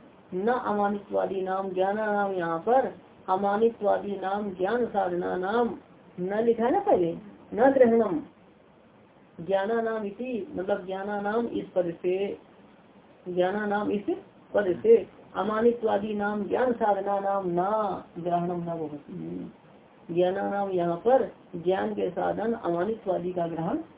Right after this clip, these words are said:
नहीं होता है। ठीक है, अच्छा, किम तर्री, तर्री किम,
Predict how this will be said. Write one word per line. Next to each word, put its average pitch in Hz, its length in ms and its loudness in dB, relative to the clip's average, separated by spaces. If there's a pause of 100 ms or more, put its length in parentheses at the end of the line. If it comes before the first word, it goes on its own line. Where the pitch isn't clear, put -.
(140)
नहीं 311 180 -6
होता - 340 -12
है। - 120 -18 (720)
ठीक 302 180 6
है, 370 100 4 (2500)
अच्छा, 170 800 0
किम 240 160 6
तर्री, 233 380 2
तर्री 190 340 -2
किम, 233 340 -4